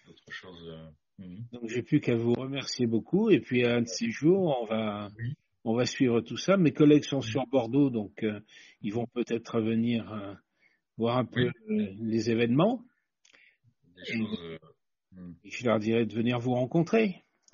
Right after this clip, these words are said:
Speaker 1: Oui, et puis il y a des spécialistes plus que moi, justement, aussi, hein. Ceux-là, sur, pendant les rencontres, il y a des gens
Speaker 2: D'accord.
Speaker 1: qui sont aussi à voir, hein.
Speaker 2: Je vous remercie infiniment.
Speaker 1: C'est moi.
Speaker 2: Je vous souhaite une bonne soirée.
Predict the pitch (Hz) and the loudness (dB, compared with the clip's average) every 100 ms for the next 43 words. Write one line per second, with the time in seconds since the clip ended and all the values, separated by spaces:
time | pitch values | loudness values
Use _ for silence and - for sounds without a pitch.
0 | - - 127 135 - 104 107 113 - 117 | -18 -6 -2 -2 -4 -2 -2 -2 -4 -6
1 | 127 127 120 120 - 135 143 110 - 113 | -2 -2 -4 -8 -6 -4 -2 -2 -6 -6
2 | 107 101 - 107 123 - 107 110 - 101 | -4 -6 -8 -4 -4 -6 -4 -4 -6 -12
3 | 98 110 107 104 104 131 120 107 95 95 | -8 -4 -2 -4 -6 -8 -10 -10 -10 -10
4 | 98 101 107 90 82 - 90 - _ 101 | -12 -10 -10 -12 -18 -16 -14 -14 _ -10
5 | 104 - 113 104 104 - - _ _ _ | -8 -4 -2 -2 -4 -8 -20 _ _ _
6 | - 104 101 - 104 95 85 - - _ | -18 -16 -16 -10 -8 -6 -8 -8 -18 _
7 | _ 87 87 123 _ _ _ - _ _ | _ -16 -14 -14 _ _ _ -20 _ _
8 | _ _ - 143 151 160 - 165 151 - | _ _ 0 4 6 6 4 4 4 4
9 | 156 147 156 170 180 175 _ _ _ _ | 4 4 6 4 2 -2 _ _ _ _
10 | _ _ _ 139 131 107 120 - - - | _ _ _ -4 -2 0 -2 -6 -8 -2
11 | 135 - 131 143 131 131 127 143 135 196 | 0 2 2 2 4 2 2 2 4 4
12 | 247 | 2